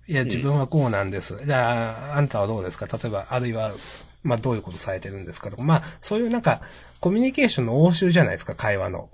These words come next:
Speaker 1: 会話というか。
Speaker 2: うん。
Speaker 1: うん。あの、自分のことを開示しながら、相手のことを聞いてみたいな。
Speaker 2: うん。
Speaker 1: そういう場っていう前提があるじゃないですか。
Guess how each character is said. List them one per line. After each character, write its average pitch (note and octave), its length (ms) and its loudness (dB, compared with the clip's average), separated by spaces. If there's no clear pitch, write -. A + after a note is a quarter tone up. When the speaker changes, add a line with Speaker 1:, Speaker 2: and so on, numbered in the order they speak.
Speaker 1:
会 G#2 160 -4
話 F#2 140 -8
と G#2+ 120 -6
い E2+ 120 -4
う D2 40 -10
か。 - 160 -12
Speaker 2:
う G#2+ 60 -8
ん。 - 20 -6
Speaker 1:
う F#2+ 160 -10
ん。 F2 60 -14
あ A2 120 -6
の、 G#2 120 -8
自 A#2 160 -2
分 A#2 140 0
の A2+ 60 -2
こ - 120 -8
と A#2 80 -6
を G2+ 40 -4
開 G#2+ 220 -2
示 - 140 -4
し - 20 -2
な B2 120 0
が A2+ 80 -4
ら、 D#3 240 4
相 B2+ 140 0
手 D3 80 -6
の G#2 120 -4
こ F#2 120 -10
と F#2 100 -10
を E2+ 80 -6
聞 G2+ 200 -6
い G2+ 40 -10
て B2 120 -2
み G2+ 140 0
た E2 120 -8
い F2 80 -10
な。 F2 160 -14
Speaker 2:
う - 40 -6
ん。 E2+ 180 -6
Speaker 1:
そ A3+ 220 -2
う C4+ 40 2
い C4+ 200 4
う G#3+ 60 4
場 C#3+ 360 6
っ D#3+ 220 2
て B3+ 100 -2
い C4 100 2
う C4 60 4
前 F3+ 300 4
提 F3+ 260 2
が D3+ 140 4
あ F#3+ 80 8
る D#3 100 10
じ G#2+ 80 -2
ゃ F2+ 40 -2
な F2 120 -8
い - 40 -10
で E3 40 -10
す - 100 -16
か。 - 240 -14